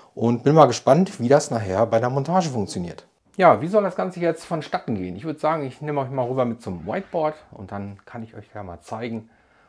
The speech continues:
was ich mir da hab einfallen lassen. So, da sind wir. Ich habe mir das folgendermaßen vorgestellt. Wir haben ja im Grunde drei Kammern, die wir mit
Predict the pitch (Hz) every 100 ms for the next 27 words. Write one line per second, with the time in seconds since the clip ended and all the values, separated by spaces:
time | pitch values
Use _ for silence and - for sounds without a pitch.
0 | _ 101 98 - 104 101 92 - 110 107
1 | 123 98 104 - _ _ _ _ 135 226
2 | 196 131 175 139 92 - - 123 190 196
3 | 151 123 - 214 156 110 110 107 110 117
4 | 113 110 143 147 123 123 147 139 131 131
5 | 117 147 135 - 120 139 170 - - 143
6 | 170 208 214 _ _ - 127 120 113